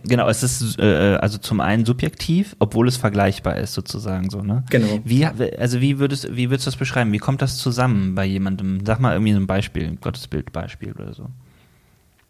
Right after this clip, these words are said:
Speaker 2: Ähm, ich erlebe Gott zum Beispiel als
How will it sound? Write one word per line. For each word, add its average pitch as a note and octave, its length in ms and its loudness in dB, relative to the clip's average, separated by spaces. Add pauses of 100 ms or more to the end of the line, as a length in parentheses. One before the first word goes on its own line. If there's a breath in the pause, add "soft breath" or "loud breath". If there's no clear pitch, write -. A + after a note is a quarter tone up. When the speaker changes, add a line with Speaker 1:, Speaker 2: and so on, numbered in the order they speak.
(1040)
Speaker 2:
Ähm, A2 320 6
ich A#2 200 0
erlebe A#2 440 4
Gott A#2+ 220 0
zum A2 200 0
Beispiel G#2+ 640 0
als G#2+ 420 0